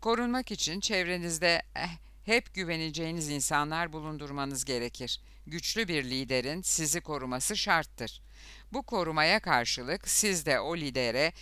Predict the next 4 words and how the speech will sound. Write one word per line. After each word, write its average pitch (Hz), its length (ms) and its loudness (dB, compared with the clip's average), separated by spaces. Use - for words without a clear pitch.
itaat 170 680 2
ve 139 240 2
sadakat 143 760 2
vermelisiniz. 113 920 0